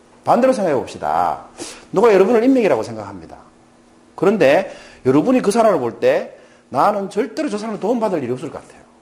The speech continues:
그 사람은 여러분을 인맥이라고 생각하는데 나는 그 사람한테 절대 도움받을 일이 없을 것 같아요.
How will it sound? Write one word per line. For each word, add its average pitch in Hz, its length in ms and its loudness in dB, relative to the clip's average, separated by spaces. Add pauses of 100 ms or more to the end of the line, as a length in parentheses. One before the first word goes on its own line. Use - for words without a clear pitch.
(1900)
그 233 100 0
사람은 254 240 6
여러분을 202 260 4
인맥이라고 226 280 2
생각하는데 208 640 -4 (300)
나는 240 240 4
그 226 80 -4
사람한테 240 360 -2
절대 311 400 -2
도움받을 277 460 -2
일이 135 100 -4
없을 135 180 -8
것 87 160 -14
같아요. 76 540 -14